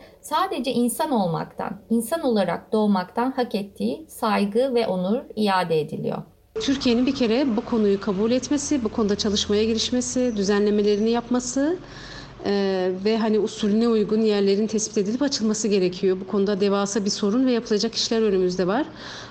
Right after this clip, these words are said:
Speaker 2: Ama yıllardır bu konuda yaptığımız talepler,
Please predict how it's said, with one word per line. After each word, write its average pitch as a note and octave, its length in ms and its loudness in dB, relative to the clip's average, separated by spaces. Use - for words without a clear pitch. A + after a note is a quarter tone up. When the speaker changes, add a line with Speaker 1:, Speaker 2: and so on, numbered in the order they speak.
Speaker 2:
Ama B3 180 4
yıllardır B3 560 2
bu A3 60 2
konuda G#3+ 260 2
yaptığımız G#3+ 460 0
talepler, G3+ 840 0